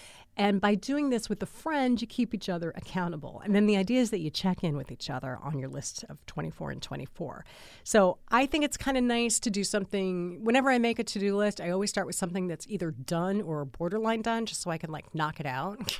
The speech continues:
<laughs> 'cause it makes you feel good to cross it out. So it could be something very small. The example that Gretchen gave on the website, which again, I'm going to link to in the show notes,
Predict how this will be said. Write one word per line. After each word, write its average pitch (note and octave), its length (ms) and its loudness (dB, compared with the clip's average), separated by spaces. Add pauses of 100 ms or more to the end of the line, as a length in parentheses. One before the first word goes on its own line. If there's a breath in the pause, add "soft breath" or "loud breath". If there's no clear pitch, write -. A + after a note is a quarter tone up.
<laughs> F3 120 -4
'cause B3 240 4
it A3 200 0
makes - 220 -2
you A#3+ 80 -4
feel G3 240 -2
good A3 320 0
to A3 80 -2
cross - 400 -6
it E3 140 -2
out. E3 340 -2 (680 loud breath)
So A3 340 6
it A#3+ 200 2
could D4 180 4
be B3 140 8
something G#3+ 400 4
very F3 200 2
small. E3 440 2
The E3+ 160 2
example G3 460 6
that E3+ 160 0 (960)
Gretchen G3 400 4
gave F#3 260 4
on F3+ 200 2
the F3+ 80 2
website, E3+ 580 0
which F3+ 220 2
again, F#3 440 6
I'm F#3 120 0
going F3 240 2
to F3+ 80 0
link F3+ 260 0
to F3+ 320 -2
in E3+ 160 -4
the E3+ 60 -6
show B3+ 240 2
notes, A3 400 2